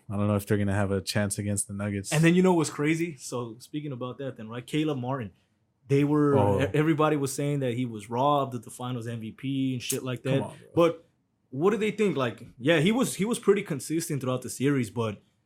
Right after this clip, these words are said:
Speaker 2: uh, come on, man. The one, the one that car-, if it wasn't for Jimmy Butler, like, they wouldn't have won the way they won, you
Speaker 1: Yeah.
Speaker 2: know? And, uh, also, look at his last game with the Nuggets, bro. He
Speaker 1: He
Speaker 2: went,
Speaker 1: played
Speaker 2: like, zero and six or zero and nine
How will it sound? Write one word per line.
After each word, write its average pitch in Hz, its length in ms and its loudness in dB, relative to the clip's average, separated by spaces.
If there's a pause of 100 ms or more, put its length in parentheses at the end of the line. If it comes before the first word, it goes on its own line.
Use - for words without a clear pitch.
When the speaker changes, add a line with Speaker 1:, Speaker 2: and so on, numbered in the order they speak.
(200)
Speaker 2:
uh, 113 440 0 (520)
come 131 120 -4
on, 110 120 -4
man. 113 200 -4
The 113 80 -2
one, 131 380 0
the 127 60 -8
one 131 240 -4
that 127 320 -4
car-, 131 200 -4
if 135 200 -2
it 160 40 2
wasn't 165 400 2
for 165 80 0
Jimmy 147 320 0
Butler, 143 360 0
like, 120 180 -6
they 135 60 -6
wouldn't 123 280 -4
have 104 160 -10 (480)
won 120 320 -4
the 113 100 -4
way 113 160 -6
they 110 120 -8
won, 104 240 0
you 101 80 4
Speaker 1:
Yeah. 95 120 4
Speaker 2:
know? 127 260 2 (380)
And, 135 240 2
uh, 123 220 0
also, 143 580 0 (400)
look 151 220 2
at 196 80 10
his 202 180 4
last 190 340 6
game 240 280 2
with 175 140 0
the 190 80 0
Nuggets, 208 360 0
bro. 196 280 2 (240)
He - 80 -2
Speaker 1:
He - 20 4
Speaker 2:
went, 190 220 4
Speaker 1:
played - 20 -
Speaker 2:
like, 160 160 6
zero 185 400 8
and 156 160 0
six 180 420 2
or 139 100 -2
zero 165 300 -2
and 147 140 -2
nine 135 400 2